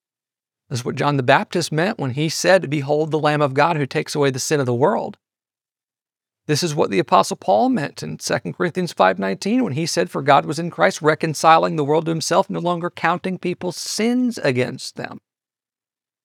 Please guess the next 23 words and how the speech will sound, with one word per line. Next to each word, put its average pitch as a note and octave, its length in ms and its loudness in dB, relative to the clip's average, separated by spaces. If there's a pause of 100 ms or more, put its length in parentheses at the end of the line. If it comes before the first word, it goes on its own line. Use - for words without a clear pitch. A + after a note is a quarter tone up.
(420)
He D3 80 -4
said F3+ 200 4
in F#3 60 0
Romans F#3+ 420 0 (140)
five G3+ 320 4
thirteen F#3 560 -4
that F#3 260 0 (580)
where F#3 220 4
there F#3+ 180 4
is D#3+ 140 2
no F3+ 280 2
law F#3+ 280 4
to - 160 -4
break, F#3 540 -2
there D#3+ 240 4
is D#3+ 120 -2
no D3+ 220 2
sin D3 400 -2
to D3+ 100 -8
count. - 720 -10 (2500)
"It A3+ 160 2
is B3+ 200 -2
finished" A3 500 0